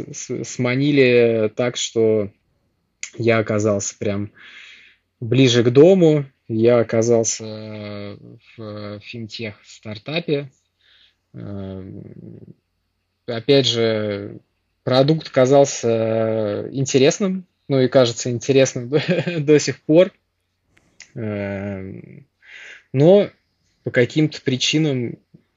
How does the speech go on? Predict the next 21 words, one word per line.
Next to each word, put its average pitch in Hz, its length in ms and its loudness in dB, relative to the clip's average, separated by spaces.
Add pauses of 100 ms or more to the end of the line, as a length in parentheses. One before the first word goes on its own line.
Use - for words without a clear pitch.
(100)
э, 104 480 -8
всё-таки - 460 -8
сейчас - 400 -8
он, 110 260 -6
э, 104 520 -8
не, 104 240 -6
не 110 240 -6
взлетел. 110 500 -8
Ну, 120 220 -12
там 202 300 0
было 160 220 2
интересно, 139 420 -4
что - 180 0
мы 175 120 2
делали. 120 420 2
То 110 120 -8
есть 110 180 -8
это 135 160 -6
был, 131 360 2
во-первых, 117 600 -4
сайт, 180 440 0